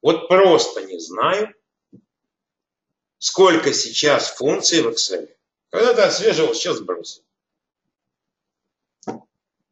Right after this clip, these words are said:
Для того, чтобы её поискать, надо понять хотя бы, в каком она разделе. Нашли функцию. Здесь тоже есть один интересный момент. Смотрите.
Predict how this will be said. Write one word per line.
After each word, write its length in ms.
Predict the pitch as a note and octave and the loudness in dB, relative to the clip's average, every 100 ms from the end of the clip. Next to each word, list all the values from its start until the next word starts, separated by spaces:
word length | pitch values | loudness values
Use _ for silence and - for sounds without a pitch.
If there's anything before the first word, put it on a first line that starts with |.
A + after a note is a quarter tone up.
| _ _ _ _ _ _ _ _ _ _ _ _ _ _ - | _ _ _ _ _ _ _ _ _ _ _ _ _ _ -6
Для 200 | C#3+ G#3 | 2 6
того, 180 | G#3+ G3+ | 6 6
чтобы 300 | F#3 F3 F3 | 4 4 6
её 200 | E3 D#3 | 4 4
поискать, 460 | D3+ D3+ A#3 A#3+ | 4 4 4 4
надо 180 | F#3 D#3 | 4 2
понять 400 | - D3+ G#3 - | 2 0 0 -2
хотя 240 | A#2 D3 | -4 0
бы, 120 | F3 E3+ | 0 -2
в 60 | |
каком 380 | - A2+ C3 D3 | -8 -4 -2 -2
она 220 | C3 F#2 | -2 -4
разделе. 480 | A2+ A#2+ - _ - _ _ _ _ _ _ _ _ _ _ _ _ _ _ _ _ _ _ _ _ _ _ _ _ _ _ _ _ _ - | -8 -8 -14 _ -20 _ _ _ _ _ _ _ _ _ _ _ _ _ _ _ _ _ _ _ _ _ _ _ _ _ _ _ _ _ 2
Нашли 380 | A3+ A3+ A3 | 4 4 2
функцию. 680 | F#3 - C#3+ A#2 - B2 A#2 | -2 -2 -4 -4 -6 -4 -6
Здесь 340 | G#2 E3 - - | -2 0 0 4
тоже 280 | G#3+ G3+ | 4 4
есть 320 | F#3 D#3+ F3+ - | 2 0 0 0
один 320 | B2 C3 D3+ | -2 -2 -2
интересный 720 | D3 A#2+ A2 A2+ A2+ A2+ G#2+ | -2 -2 -2 -2 -4 -4 -4
момент. 240 | G2+ F2+ | -6 -10
Смотрите. 560 | - A#2+ A#2 A2 F#2+ - | -8 -6 -6 -8 -10 -16